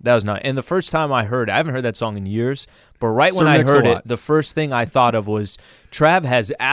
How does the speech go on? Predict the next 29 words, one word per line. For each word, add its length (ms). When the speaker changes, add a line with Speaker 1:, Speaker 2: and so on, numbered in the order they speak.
Speaker 1:
absolutely 680
no 240
idea 580
who 100
the 100
hell 180
Nelly 320
is. 320
Speaker 2:
Oh, 80
I 60
know 140
who 140
he 120
is. 320
Speaker 1:
Okay. 180
Speaker 2:
He, 380
he's 400
a, 240
uh, 140
musician. 460
Speaker 1:
Yes, 240
that's 200
it. 100
That's 140
all 80
you 80
need 140
to 80
know. 80